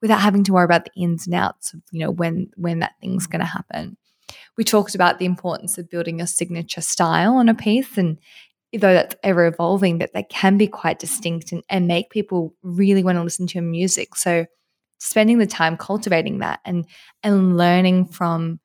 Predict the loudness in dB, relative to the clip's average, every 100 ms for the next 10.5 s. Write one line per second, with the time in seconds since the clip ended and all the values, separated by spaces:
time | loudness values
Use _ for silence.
0 | _ _ -4 -2 0 4 4 4 0 -2
1 | -2 -2 -2 -2 -2 -2 -4 -6 -6 -4
2 | -2 -2 -4 -8 -10 -8 -8 -10 -10 -14
3 | -16 -10 -8 -8 -10 -18 _ _ _ _
4 | _ -2 0 0 _ _ -2 0 0 -2
5 | 0 2 2 2 -2 -6 -6 -6 -4 -2
6 | 0 -2 0 -4 -12 _ _ -18 -18 -16
7 | -4 -2 -2 -4 -2 0 0 -2 -2 0
8 | 2 0 -2 -2 -4 -6 -10 -2 2 4
9 | 4 4 2 0 -8 -12 -10 -8 -6 -2
10 | -2 -2 -6 _